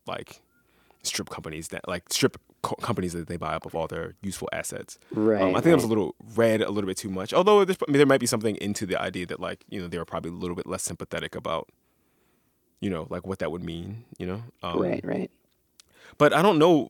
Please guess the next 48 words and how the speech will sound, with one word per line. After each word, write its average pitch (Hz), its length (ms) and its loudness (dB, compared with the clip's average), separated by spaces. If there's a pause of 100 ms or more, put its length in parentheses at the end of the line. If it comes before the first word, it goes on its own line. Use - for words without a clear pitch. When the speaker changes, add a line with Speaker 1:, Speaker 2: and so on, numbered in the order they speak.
Speaker 1:
like, - 320 -2
I, 117 220 2
I've 123 120 2
been 139 120 4
trying 135 340 2
to 120 80 0
figure 101 340 -2
out, 82 260 -2 (680)
like, 87 180 -2
where 90 400 0
these 87 160 -6
people 87 220 -10
stand 85 320 -6
on, 80 80 -6
like, 80 140 -10
the 90 60 -12
important - 300 -10
issues 90 200 -12
of 80 60 -12
the 78 100 -10
day. 82 480 -8 (140)
Um, 87 340 -12 (200)
they 95 80 -8
haven't 98 400 -8
really 87 220 -6
said 82 320 -6
anything 80 320 -10
about, 87 340 -12
you - 80 -12
know, 107 200 -12 (160)
the 113 280 -14 (140)
protests 104 360 -4
going 95 280 -4
on. 92 320 -8 (360)
Um, 90 260 -4
the - 80 -2
players 185 600 6
themselves 135 440 0
haven't 160 200 -4
been 160 140 0
that 156 160 0
outspoken. 156 680 -2
Uh, 87 240 -2
I 113 60 -4
mean, 120 200 2
Joel 120 300 6
Embiid 101 540 -4 (100)
is 90 460 -8